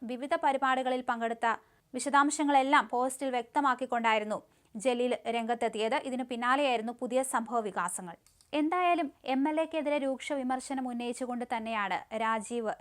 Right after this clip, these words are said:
രംഗത്തെത്തിയത്. എന്നാൽ താൻ ഇത്തരത്തിൽ നിരവധി പ്രവർത്തനങ്ങളിൽ ഏർപ്പെടുന്നുണ്ട് എന്ന് കാണിക്കുന്നതും അതിന്റെ ഡീറ്റെയിൽസ് ഉൾപ്പെടെയുമായിട്ടാണ് കെ ടി ജലീൽ രംഗത്ത് വന്നതും അത് Facebook-ൽ കുറിപ്പായി ഇട്ടതും.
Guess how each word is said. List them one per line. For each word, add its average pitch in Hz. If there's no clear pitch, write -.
രംഗത്തെത്തിയത്. 202
എന്നാൽ 233
താൻ 294
ഇത്തരത്തിൽ 302
നിരവധി 294
പ്രവർത്തനങ്ങളിൽ 262
ഏർപ്പെടുന്നുണ്ട് 247
എന്ന് 233
കാണിക്കുന്നതും 226
അതിന്റെ 269
ഡീറ്റെയിൽസ് 269
ഉൾപ്പെടെയുമായിട്ടാണ് 240
കെ 294
ടി 330
ജലീൽ 254
രംഗത്ത് 240
വന്നതും 240
അത് 247
Facebook-ൽ 247
കുറിപ്പായി 254
ഇട്ടതും. 185